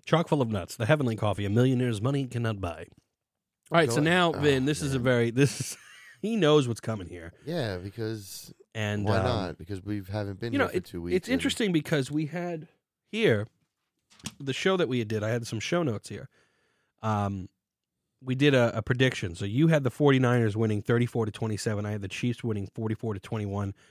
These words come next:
Speaker 1: We were both off, right?
Speaker 2: Yeah.
Speaker 1: Um,
Speaker 2: Yeah.
Speaker 1: but lo and behold
Speaker 2: Well, you, you were closer to the forty-niners score, and I was closer to the Chiefs score. So if you put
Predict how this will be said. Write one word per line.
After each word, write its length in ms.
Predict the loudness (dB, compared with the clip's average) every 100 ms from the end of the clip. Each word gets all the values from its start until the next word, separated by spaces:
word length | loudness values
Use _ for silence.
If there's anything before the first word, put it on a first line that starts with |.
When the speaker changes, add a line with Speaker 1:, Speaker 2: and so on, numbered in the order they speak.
| _ 2
Speaker 1:
We 60 |
were 40 | 4
both 300 | 8 6 4
off, 420 | -4 -4 -12 _ _ _ -12
right? 80 | -4
Speaker 2:
Yeah. 240 | -2 0 -4 _ _ _ _ _ _ -2
Speaker 1:
Um, 100 | 0
Speaker 2:
Yeah. 200 | 0 -2 -6 _ _ _ _ _ -4
Speaker 1:
but 140 | 0
lo 200 | 4 6
and 80 | 6
behold 360 | 4 2 4 6
Speaker 2:
Well, 120 | 6
you, 280 | 4 0 0
you 220 | 0 4
were 120 | 4
closer 440 | 2 2 2 0 -4
to 120 | -4
the 80 | -2
forty-niners 600 | 0 2 2 0 -2 -4
score, 220 | -4 -2
and 80 | 0
I 80 | 0
was 100 | 0
closer 380 | 2 0 0 -8
to 140 | -8
the 80 | -8
Chiefs 280 | -8 -8 -6
score. 220 | -6 -4
So 120 | -4
if 120 | -6
you 60 | -4
put 260 | 0 0